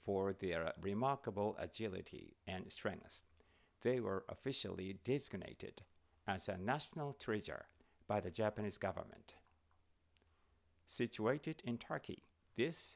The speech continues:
particular region boasts an impressive two hundred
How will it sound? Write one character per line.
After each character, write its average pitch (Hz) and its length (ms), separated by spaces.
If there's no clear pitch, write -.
particular 143 720
region 120 500
boasts 98 500
an 90 280
impressive - 520
two 117 140
hundred 117 300